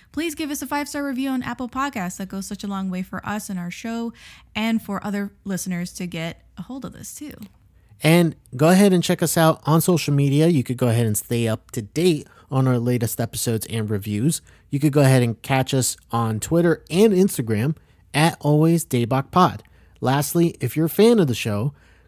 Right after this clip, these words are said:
Speaker 2: go ahead and please, please consider becoming a patron. It's a great way for you to get involved and show your support. You could go ahead and check us out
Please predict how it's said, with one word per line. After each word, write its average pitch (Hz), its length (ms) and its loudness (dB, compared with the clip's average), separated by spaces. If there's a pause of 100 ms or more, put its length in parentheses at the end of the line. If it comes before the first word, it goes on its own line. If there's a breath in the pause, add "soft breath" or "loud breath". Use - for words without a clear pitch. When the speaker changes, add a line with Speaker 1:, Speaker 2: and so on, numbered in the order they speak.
(180 soft breath)
Speaker 2:
go 160 140 6
ahead 175 220 6
and 160 180 0
please, 202 460 0 (120)
please 233 380 0
consider 110 560 0 (420 soft breath)
becoming 151 400 2
a 156 60 4
patron. 120 540 2
It's 123 120 -4
a 110 60 -2
great 143 300 2
way 165 180 2
for 147 120 -4
you 143 140 2
to 135 80 -2
get 123 160 -2
involved 127 680 0
and 117 140 -4
show 123 300 -4
your 113 160 -4
support. - 600 0 (320 soft breath)
You 135 80 -2
could 127 140 -2
go 143 120 2
ahead 127 220 2
and 110 100 -2
check - 440 -4
us 160 240 0
out 147 280 0